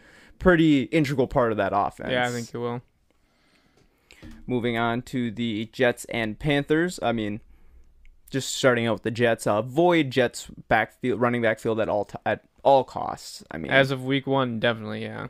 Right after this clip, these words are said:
Speaker 1: Yeah, I mean, unless one true running back one emerges out of that group, I mean, they're all abysmal. Tevin Coleman, two point seven average yards per carry.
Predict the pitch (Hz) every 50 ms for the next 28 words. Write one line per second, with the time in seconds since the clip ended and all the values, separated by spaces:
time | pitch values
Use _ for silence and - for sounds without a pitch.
0 | - _ - 123 117 - - - - - - - 123 123 120 117 117 113 113 113
1 | 131 - _ _ - 143 151 160 160 160 160 - - - 160 131 131 147 156 156
2 | 156 151 151 147 139 - - - - - 156 151 151 147 147 139 131 135 - _
3 | _ _ _ _ _ _ _ - 139 139 139 143 135 135 127 127 117 123 127 131
4 | 127 123 120 117 117 123 123 123 123 107 120 117 117 117 131 113 117 117 113 101
5 | 107 104 110 - - - 151 165 170 170 165 - 147 120 123 123 117 110 107 104
6 | - - - 139 135 135 135 127 120 113 117 101 110 104 - - 110 107 107 104
7 | 117 - _ _ - - 135 120 123 120 - - 117 117 113 113 110 113 - -
8 | _ - - - - 165 - 156 151 139 127 - 143 127 120 123 123 117 113 113
9 | 113 107 113 113 110 107 110 - - - _ _ _ - 123 117 113 110 - -
10 | - 107 - - 143 139 135 135 139 135 131 127